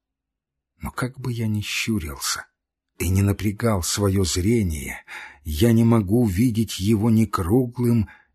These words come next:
и неограниченным. И несмотря на свое знание о бесконечном пространстве, я, несомненно, прав.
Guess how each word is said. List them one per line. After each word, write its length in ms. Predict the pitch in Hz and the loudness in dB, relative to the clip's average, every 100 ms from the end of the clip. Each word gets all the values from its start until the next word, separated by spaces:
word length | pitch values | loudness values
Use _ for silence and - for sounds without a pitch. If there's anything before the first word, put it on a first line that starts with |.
| - | 0
и 140 | 120 | 0
неограниченным. 1200 | 117 117 104 113 117 110 110 - 65 58 55 - _ _ _ _ _ | 2 0 0 -2 0 0 -2 -2 -4 -6 -8 -12 _ _ _ _ _
И 140 | - 90 | -2 0
несмотря 840 | 98 101 - 107 101 - 110 107 | 2 0 -2 0 -2 -2 -4 -2
на 140 | 76 78 | -2 -4
свое 440 | - 90 98 107 | -4 -2 0 0
знание 760 | 98 92 104 113 95 90 85 - | 0 0 2 2 2 2 0 -2
о 140 | - 101 | -4 -2
бесконечном 1040 | 101 - - 101 98 104 - 95 90 85 | -2 -4 -4 -2 0 0 -2 -2 0 -2
пространстве, 1120 | - 82 - - 113 117 92 - - 58 53 - - - - _ _ | -2 -4 -4 -6 -2 -2 -2 -6 -6 -6 -6 -8 -20 -20 -20 _ _
я, 320 | 101 90 110 | -4 2 2
несомненно, 960 | 98 95 104 101 98 104 95 95 95 | 2 0 0 0 2 2 2 2 2
прав. 640 | 90 - 92 80 - - | 0 -2 -2 -4 -6 -14